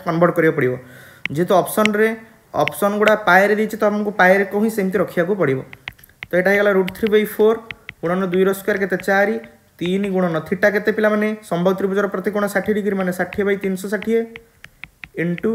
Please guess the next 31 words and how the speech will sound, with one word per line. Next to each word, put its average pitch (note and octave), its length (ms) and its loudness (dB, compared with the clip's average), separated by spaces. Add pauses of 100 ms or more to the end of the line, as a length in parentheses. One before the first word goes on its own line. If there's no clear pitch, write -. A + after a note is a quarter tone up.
(220)
pi F3+ 160 4
into F#3+ 320 -2
ୱାନ୍ G3 260 0
ସ୍କୋୟାର୍ G3 240 -4
ମାନେ G#3+ 160 -4
ୱାନ୍। G3 280 -2 (720)
ତ - 40 -2
ଏଠି F3+ 160 -2
ଚାରି, F#3 280 2
ଚାରି F#3+ 180 0
ପିଲାମାନେ G3 280 -2
ଏପଟେ F#3 200 -4
କଟିଯାଉଛି, F#3+ 500 0 (380)
ଷାଠିଏରେ D3+ 360 -2
ତିନିଶହ F#3 320 -4
ଷାଠିଏ G3 260 -2
କେତେ G3 220 -4
କଟିଲେ? F3 320 -4
ଛଅ, F#3+ 360 0 (540)
ତିନିରେ F3 340 -2
ଛଅ F#3 160 -4
କଟିଲେ G3 280 -4
ଦୁଇ। C#3+ 280 -4
ତାହେଲେ - 460 -4
ଏପଟେ F#3 260 -2
ରହିଲା G3+ 240 2
କେତେ G3 180 -4
ପିଲାମାନେ? F3 360 0
ରୁଟ୍ E3+ 300 0
ଥ୍ରୀ A3+ 140 -4 (1000)
ମାଇନସ୍ F#3+ 560 -2